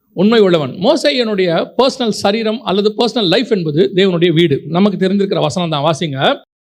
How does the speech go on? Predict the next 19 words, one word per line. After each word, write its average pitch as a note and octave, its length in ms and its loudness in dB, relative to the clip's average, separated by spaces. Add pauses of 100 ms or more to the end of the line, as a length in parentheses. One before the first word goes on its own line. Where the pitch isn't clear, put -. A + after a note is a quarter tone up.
(240)
ஆ, F#3 240 2
ஒன்று A3+ 200 4
கொரிந்தியர் G#3 460 2 (380)
மூன்றாம் A3 360 2
அதிகாரம் F#3 540 0
பதினாறாவது G3 720 0
வசனத்தை E3+ 460 -2
வாசிங்க. C#3 500 -4 (280)
நீங்கள் C4+ 380 2
தேவனுடைய C#4 420 0
ஆலயமாய் A#3 460 0
இருக்கிறீர்கள் F#3 440 2
என்றும், C#3+ 520 2 (480)
தேவனுடைய C4+ 480 2
ஆவி A#3+ 360 0
உங்களுக்குள் A3+ 440 2
வாசமாய் G#3 440 0
இருக்கிறார் G3 380 0
என்றும், D#3 600 0